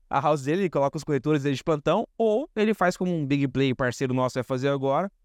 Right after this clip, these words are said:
vai liberar pras corretoras de mercado. Então o que acontece? É, é, o, a primeira coisa que eu falo é, "Poxa, eu vou reduzir custo com stand." E ele fala, "Eu vou ter informações que antes eu não tinha." Porque no stand, o corretor tem uma certa liberdade,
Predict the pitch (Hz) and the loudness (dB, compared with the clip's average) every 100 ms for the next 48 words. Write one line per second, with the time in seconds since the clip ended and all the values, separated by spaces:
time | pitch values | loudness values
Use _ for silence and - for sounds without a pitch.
0 | _ - 247 220 170 156 - 190 - 214 | _ 0 2 2 2 0 0 -2 0 -2
1 | 214 180 170 180 156 - - 165 - _ | 2 0 2 0 -2 -2 -2 -2 -8 _
2 | _ _ - 151 214 220 220 - 196 165 | _ _ -6 0 0 0 -2 0 0 2
3 | 127 120 113 - _ _ - 139 139 135 | 0 -2 -12 -20 _ _ -2 0 0 -2
4 | 143 131 131 131 - _ _ 156 180 220 | -2 -2 -4 -8 -14 _ _ -4 0 2
5 | - - 220 247 233 240 208 131 151 135 | 2 2 0 0 -2 -2 -2 -4 -4 -2
6 | 139 147 156 143 180 156 156 208 - 131 | -2 -2 -2 -2 -2 -2 -2 -4 -4 -4
7 | 110 - _ _ _ _ - 147 180 190 | -6 -10 _ _ _ _ -4 -2 0 0
8 | 135 - - 151 185 190 226 330 294 202 | -2 -4 -4 0 0 2 2 2 0 0
9 | 165 139 - 190 - 156 160 170 175 339 | 0 -2 -2 -4 -2 -2 0 -2 -2 -4
10 | - 123 113 _ _ _ - 190 349 185 | -4 -2 -4 _ _ _ -4 -2 0 -2
11 | 139 214 214 156 - 185 185 196 226 311 | -2 -2 -2 -2 0 -2 0 -2 -2 -4
12 | _ - - 220 202 190 190 175 151 139 | _ -20 -6 -4 0 0 0 0 0 2
13 | 170 202 190 156 | 2 4 2 -2